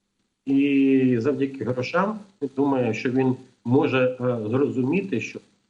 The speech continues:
і найголовніше, що досягши такого результату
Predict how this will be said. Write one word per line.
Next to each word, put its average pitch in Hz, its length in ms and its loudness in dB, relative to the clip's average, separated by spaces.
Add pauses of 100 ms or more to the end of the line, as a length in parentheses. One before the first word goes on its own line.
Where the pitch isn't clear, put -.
(180)
і 127 140 2
найголовніше, 127 840 0 (320)
що 113 180 -4
досягши 127 540 -2
такого 117 480 -2
результату 117 680 -2